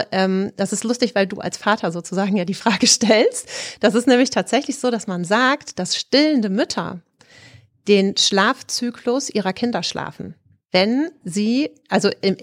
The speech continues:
ganz sicher ist es, wenn sie mit dem Kind am oder im Bett schlafen und nach Bedarf stillen, dann gehen wir davon aus, dass die Schlafzyklen der Mütter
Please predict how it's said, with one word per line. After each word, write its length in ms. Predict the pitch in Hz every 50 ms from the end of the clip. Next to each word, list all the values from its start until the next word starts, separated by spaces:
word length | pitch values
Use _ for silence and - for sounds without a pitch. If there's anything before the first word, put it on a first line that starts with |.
| - -
ganz 220 | 196 202 254 254
sicher 280 | - 247 240 - 240 -
ist 160 | 254 254 -
es, 160 | 262 - -
wenn 240 | - 196 202 220 220
sie 280 | - 226 226 233 240 247
mit 200 | 208 202 220 208
dem 180 | 233 214 202 -
Kind 380 | - 240 233 240 233 - -
am 240 | 185 185 208 226 220
oder 240 | - 202 196 185 -
im 220 | - 196 190 185
Bett 240 | 185 202 240 - -
schlafen 520 | - 233 214 214 220 - 254 247 254 262
und 320 | 262 - 202 196 208 208 -
nach 200 | 190 185 202 -
Bedarf 380 | - 185 185 180 180 190 190
stillen, 420 | - - - - 196 190 175 175 170
dann 160 | 180 175 170
gehen 140 | 190 196 196
wir 80 | 202
davon 220 | 196 190 - 190 170
aus, 200 | - - 214 -
dass 80 | 196
die 100 | - -
Schlafzyklen 680 | - - 202 196 226 - - - - 262 - - 254 226
der 100 | 196 185
Mütter 480 | 190 196 240 247 - - 285 285 302 -